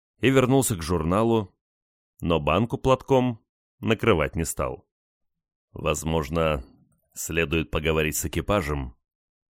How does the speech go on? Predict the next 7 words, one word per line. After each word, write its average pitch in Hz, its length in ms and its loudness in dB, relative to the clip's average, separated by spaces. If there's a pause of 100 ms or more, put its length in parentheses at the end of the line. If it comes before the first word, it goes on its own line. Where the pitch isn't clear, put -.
(220)
но 76 140 -4
мне 82 200 0
не 87 100 2
хочется 82 480 -2
испытывать 73 540 -4
терпение 73 540 -2
людей. 71 440 -2